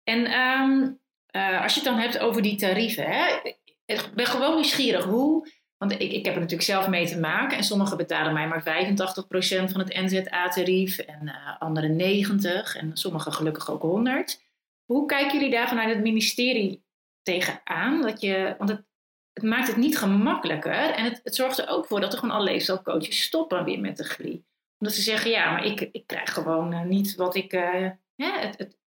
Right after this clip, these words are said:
het is gewoon een ingewikkelde. En ik hoef geen discussie over het tarief hier, hoor. Maar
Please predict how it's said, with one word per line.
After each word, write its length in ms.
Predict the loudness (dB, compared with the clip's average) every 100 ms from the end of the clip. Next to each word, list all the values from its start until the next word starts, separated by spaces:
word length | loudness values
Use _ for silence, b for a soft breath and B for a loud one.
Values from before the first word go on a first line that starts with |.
| _ _
het 120 | -4 -2
is 40 |
gewoon 160 | 0 -2
een 80 |
ingewikkelde. 560 | 0 0 2 2 2 2
En 80 | 2
ik 80 | 0
hoef 140 | -2
geen 180 | -2 0
discussie 380 | 0 0 2 2
over 160 | 2
het 80 | 0
tarief 300 | 0 0 0
hier, 200 | 2 2
hoor. 240 | 4 2 0
Maar 320 | 0 -2 -6